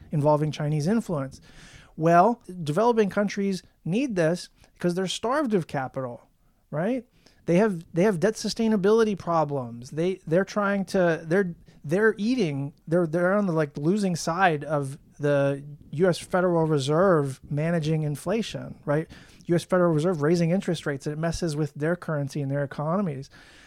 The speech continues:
It's like, the, plus pandemic recovery, plus the developing world disproportionately eats the climate crisis,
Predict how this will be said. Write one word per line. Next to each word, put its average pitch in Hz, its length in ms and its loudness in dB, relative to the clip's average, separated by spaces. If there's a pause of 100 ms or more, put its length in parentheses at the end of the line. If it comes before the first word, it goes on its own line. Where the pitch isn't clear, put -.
It's - 100 -12
like, 185 240 0
the, 165 300 2
plus 185 180 2
pandemic 170 560 -2
recovery, 180 540 0 (160)
plus 185 240 0
the 180 100 -6
developing 175 480 2
world 170 220 4
disproportionately 170 920 -2
eats 196 360 -2
the 170 100 -10
climate 180 380 -2
crisis, 135 600 -8